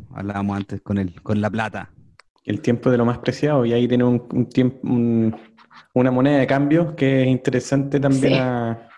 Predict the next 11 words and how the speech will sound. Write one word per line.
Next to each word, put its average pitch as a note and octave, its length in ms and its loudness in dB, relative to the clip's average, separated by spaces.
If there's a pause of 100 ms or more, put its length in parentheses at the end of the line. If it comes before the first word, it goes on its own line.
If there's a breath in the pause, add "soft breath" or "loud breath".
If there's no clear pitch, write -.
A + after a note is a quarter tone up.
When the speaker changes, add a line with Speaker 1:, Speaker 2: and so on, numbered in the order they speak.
(160)
Speaker 2:
a A2+ 80 -2
utilizar A#2 560 -2
en B2+ 100 -2
este A#2 460 -4
nuevo A#2+ 800 2
modelo A2+ 880 2
rebelde A#2+ 420 2
que A2+ 100 2
queremos A2 460 -2
implementar, A2 680 -2
quizás. C3 220 -10